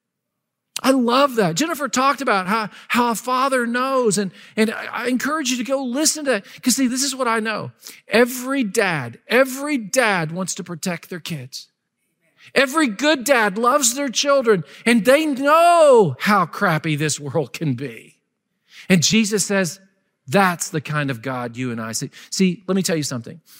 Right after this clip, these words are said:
If anybody understands what it is to be betrayed, if anybody understands what it is to be harmed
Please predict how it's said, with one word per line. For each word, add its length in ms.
If 240
anybody 640
understands 720
what 220
it 100
is 280
to 100
be 200
betrayed, 720
if 160
anybody 520
understands 680
what 200
it 120
is 340
to 100
be 160
harmed 680